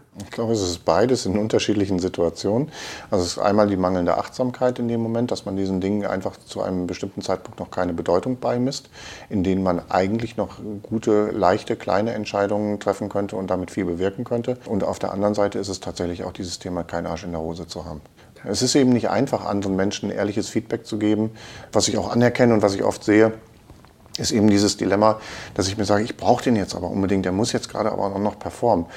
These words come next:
Und da gibt es so einen Irrglauben, wenn ich dem die Wahrheit einschenke, dann performt er plötzlich nicht mehr und bringt nicht mehr seine Leistung, die ich aber irgendwie brauche.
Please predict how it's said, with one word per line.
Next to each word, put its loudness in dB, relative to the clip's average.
Und -4
da -4
gibt -2
es 0
so 2
einen 2
Irrglauben, 4
wenn 2
ich -4
dem -2
die 2
Wahrheit 4
einschenke, -4
dann -4
performt 0
er -2
plötzlich -12
nicht -14
mehr -8
und -2
bringt 2
nicht -8
mehr 0
seine 2
Leistung, 2
die -2
ich -2
aber 0
irgendwie 0
brauche. -2